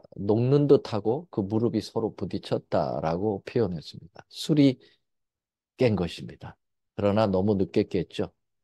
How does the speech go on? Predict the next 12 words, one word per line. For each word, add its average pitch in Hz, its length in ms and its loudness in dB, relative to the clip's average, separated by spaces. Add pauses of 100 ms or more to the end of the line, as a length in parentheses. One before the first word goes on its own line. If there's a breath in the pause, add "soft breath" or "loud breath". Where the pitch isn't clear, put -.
(720)
아, 107 80 -2 (100)
하나님께서는, 156 1000 2 (640)
아, 85 520 -8 (1500)
가끔 107 460 -2
당신의 101 480 -2
손가락을 98 680 2
가지고, 107 600 -6 (640)
어, 90 220 0 (140)
중요한 180 680 6
사역을 165 500 6
할 120 180 2
때, 110 420 2